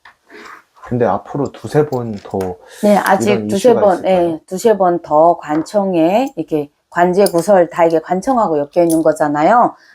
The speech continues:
Speaker 2: 아직도 두세 번이 더 남아, 남아 있어요. 이분 같은 경우는. 그리고 들어오는 삼재부터 시끄러워지면서 이, 삼 년 뭔가 이렇게 잠잠해질까 하면 한 건이 또 터져서 이렇게 또, 어,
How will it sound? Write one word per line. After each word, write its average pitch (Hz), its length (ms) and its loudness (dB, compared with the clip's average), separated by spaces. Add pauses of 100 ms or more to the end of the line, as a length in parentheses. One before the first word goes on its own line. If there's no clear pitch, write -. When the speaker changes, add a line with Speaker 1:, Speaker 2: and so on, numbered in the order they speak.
(120)
Speaker 2:
아직도 190 440 -6
두세 196 280 -4
번이 175 260 2
더 160 160 -2
남아, 156 460 2
남아 170 300 2
있어요. 139 580 -2
이분 156 240 -2
같은 139 300 -4
경우는. 147 480 0 (280)
그리고 185 540 0 (240)
들어오는 233 400 2
삼재부터 247 640 0
시끄러워지면서 180 1200 2 (240)
이, 208 120 -4
삼 262 280 0
년 170 500 2 (960)
뭔가 277 320 4
이렇게 262 160 0
잠잠해질까 170 760 -2
하면 294 500 4
한 254 220 -4
건이 247 240 0
또 214 140 -2
터져서 214 420 0
이렇게 190 320 -4
또, 262 400 4 (220)
어, 170 280 -2